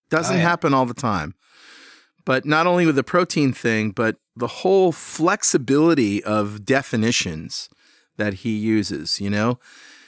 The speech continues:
Speaker 1: People will come to him all the time, and this is what I l-, figured out from his fact, you know, when I'm reading the fasting fact that he published. All, everybody's like, "What should I do? What should I do? Should I do this? Should I not do this? I read you should do that."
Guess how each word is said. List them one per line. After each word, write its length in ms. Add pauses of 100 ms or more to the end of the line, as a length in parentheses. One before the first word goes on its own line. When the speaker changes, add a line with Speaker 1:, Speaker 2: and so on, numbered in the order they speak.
(360)
Speaker 1:
People 380
will 100
come 280
to 120
him 100
all 140
the 100
time, 420
and 300
this 200
is 160
what 160
I 120
l-, 180 (440)
figured 460
out 180
from 160
his 180
fact, 520
you 80
know, 200
when 140
I'm 200
reading 300
the 80
fasting 520
fact 300
that 100
he 60
published. 500 (600)
All, 240
everybody's 520
like, 240
"What 160
should 180
I 120
do? 260
What 160
should 200
I 100
do? 300
Should 180
I 80
do 140
this? 200
Should 220
I 80
not 200
do 120
this? 240
I 60
read 220
you 60
should 160
do 100
that." 280